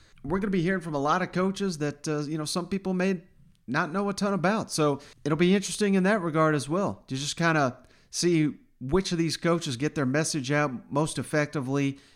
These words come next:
heading into the twenty twenty-one football season. I just can't wait for the viral comments, and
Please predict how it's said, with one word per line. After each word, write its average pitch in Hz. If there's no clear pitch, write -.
heading 156
into 139
the 117
twenty 156
twenty-one 131
football 135
season. 131
I 139
just 170
can't 175
wait 165
for 139
the 120
viral 151
comments, 151
and 110